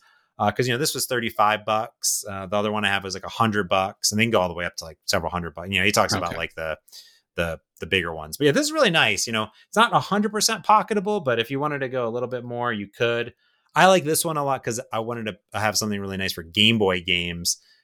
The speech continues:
Speaker 1: And, uh, this is, it looks like a Game Boy, basically. So,
Speaker 2: <laughs>
Speaker 1: and it's, it's pretty nice.
Speaker 2: It
Speaker 1: It's
Speaker 2: looks
Speaker 1: a little, little clicky.
Speaker 2: Hmm.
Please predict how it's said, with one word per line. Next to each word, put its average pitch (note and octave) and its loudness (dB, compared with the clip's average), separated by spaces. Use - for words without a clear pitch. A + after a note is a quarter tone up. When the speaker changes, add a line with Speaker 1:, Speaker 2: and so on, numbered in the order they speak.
Speaker 1:
And, F2+ 0
uh, E2+ -2
this E2+ -4
is, F2+ -6
it G2 -12
looks F2+ -4
like G2+ -2
a G2+ -6
Game B2+ -6
Boy, D2+ -8
basically. - -12
So, - -4
Speaker 2:
<laughs> - 2
Speaker 1:
and A2+ 2
it's, C#3 -2
it's G#3+ -8
pretty D4+ -10
nice. G#3 -2
Speaker 2:
It F#3+ 8
Speaker 1:
It's F#3 8
Speaker 2:
looks G#3 8
Speaker 1:
a C#4 8
little, - 0
little G#3+ 2
clicky. F2+ -6
Speaker 2:
Hmm. A2+ 0